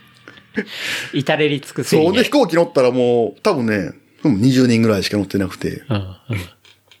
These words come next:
Speaker 1: え、でも、その、シーエーさんっていうか、
Speaker 2: うん。
Speaker 1: は、ちゃんと今までの人数分いるみたいな感じなんですか？
Speaker 2: 多分ね、人数も絞ってるし、あの、そういう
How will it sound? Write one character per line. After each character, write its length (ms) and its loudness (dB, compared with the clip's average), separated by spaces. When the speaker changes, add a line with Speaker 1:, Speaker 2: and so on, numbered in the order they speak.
Speaker 1:
え、 80 4
で 80 4
も、 460 2
そ 180 -2
の、 300 2
シ 220 2
ー 140 6
エ 20 4
ー 20 0
さ 200 -2
ん 20 -6
っ 40 -16
て 100 -10
い 60 -4
う 60 -8
か、 320 -6
Speaker 2:
う 60 4
ん。 340 2
Speaker 1:
は、 360 2
ち 60 -4
ゃ 80 4
ん 80 -2
と 380 2
今 220 2
ま 100 2
で 100 2
の 80 -2
人 280 2
数 180 2
分 360 0
い 160 2
る 120 0
み 120 -8
た 120 -6
い 40 -4
な 100 -10
感 220 -10
じ 80 -12
な 100 -10
ん 40 -14
で 40 -20
す 40 -12
か？ 120 4
Speaker 2:
多 20 0
分 220 2
ね、 380 4
人 280 2
数 180 0
も 120 2
絞 240 0
っ 120 -2
て 120 2
る 80 4
し、 800 2
あ 20 -2
の、 640 2
そ 240 2
う 40 4
い 320 4
う 20 -14